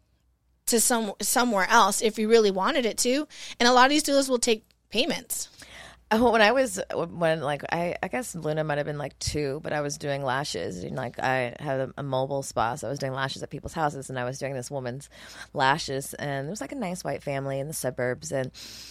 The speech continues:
Speaker 2: she was like, "Yeah, I'm gonna have to hurry up and, um, wrap this up because they're coming to, um," yeah, she was talking to her husband, like, "They're pu-, they're coming to baby-proof the house." "Yeah, we spent, like, three thousand dollars baby-proofing
Speaker 1: What?
Speaker 2: the house." I was like, "Bitch." I was like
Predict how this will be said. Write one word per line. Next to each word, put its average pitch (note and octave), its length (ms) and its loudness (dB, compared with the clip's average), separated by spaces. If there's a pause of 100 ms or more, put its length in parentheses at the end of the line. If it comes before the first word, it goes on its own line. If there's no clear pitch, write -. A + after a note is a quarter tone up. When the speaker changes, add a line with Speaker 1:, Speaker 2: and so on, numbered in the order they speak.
(140)
Speaker 2:
she - 160 -4
was G#3+ 100 -2
like, A3+ 140 0
"Yeah, A#3 180 4
I'm A3 200 6
gonna A#3+ 140 4
have A#3 160 2
to A3+ 100 4
hurry G3 260 6
up F3+ 140 2
and, F3+ 180 0
um, E3 160 -4
wrap E3 240 4
this F3 220 -2
up D#3+ 180 4
because E3+ 240 -4
they're E3+ 80 -2
coming F3 360 -2
to, - 140 -2
um," D#3+ 380 -4 (680)
yeah, G#3+ 240 4
she - 100 -6
was G3 80 -4
talking G3+ 200 6
to G3 80 2
her D#3 40 4
husband, D#3+ 320 4
like, D#3 140 2
"They're G#3 100 2
pu-, A3 220 6
they're B3 100 2
coming D4 200 0
to B3 40 2
baby-proof F3 540 4
the D3+ 80 2
house." D3+ 580 2 (340)
"Yeah, F3+ 160 8
we F#3 60 8
spent, A3 300 2
like, F#3 180 0
three - 360 -2
thousand E3+ 340 2
dollars C#3+ 380 6
baby-proofing D3 680 -2
Speaker 1:
What? D4 200 2
Speaker 2:
the D3 40 2
house." C3+ 460 2
I C4 140 6
was F4 120 4
like, D4+ 240 2
"Bitch." E4+ 1000 6
I F#4+ 140 12
was G#4+ 140 10
like G3+ 240 8